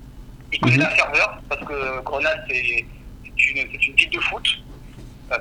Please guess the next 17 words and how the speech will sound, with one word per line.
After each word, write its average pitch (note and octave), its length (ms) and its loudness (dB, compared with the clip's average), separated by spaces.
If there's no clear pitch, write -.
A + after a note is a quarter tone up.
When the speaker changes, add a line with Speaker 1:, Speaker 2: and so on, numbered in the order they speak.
Speaker 1:
c'est C3 60 2
une C3+ 140 -4
des C3+ 80 -6
meilleures D#3+ 280 4
aficiones, D#3+ 520 -2
euh, A#2 340 2
d'Espagne. - 440 2
Et - 100 0
donc, D#3+ 280 -4
euh, C#3 80 0
voilà, C3+ 260 4
il - 220 -8
sait F3+ 80 2
à E3 60 6
quoi E3 200 2
s'attendre. E3 480 0
Donc, C#3 120 -8